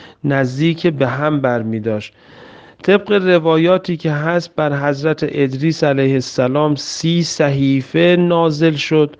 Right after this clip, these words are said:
حضرت ادریس اولین کسی بود که به قلم چیزی نوشت.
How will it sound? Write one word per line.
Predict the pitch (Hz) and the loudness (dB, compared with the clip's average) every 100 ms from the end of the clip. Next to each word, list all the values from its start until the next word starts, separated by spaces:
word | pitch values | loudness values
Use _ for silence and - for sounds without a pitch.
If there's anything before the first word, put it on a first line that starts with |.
| - - - - - - | -20 -20 -20 -20 -20 -20
حضرت | - 170 180 196 196 190 | -6 -4 -2 0 0 -2
ادریس | 165 185 165 165 185 175 - _ _ _ - | 0 -2 -2 -4 -2 -2 -6 _ _ _ -4
اولین | 160 147 147 160 156 151 | -4 -4 -2 0 2 0
کسی | 147 196 196 - 160 | 0 -2 -2 -2 -2
بود | 143 143 - | -2 -4 -4
که | 135 123 117 110 _ - | -2 2 2 -2 _ -2
به | 143 | -2
قلم | 143 - 147 151 170 180 175 | -2 -4 0 0 0 0 -2
چیزی | - - 175 143 135 | -4 -4 -4 -4 -4
نوشت. | 117 110 104 101 - | -2 -4 -6 -8 -12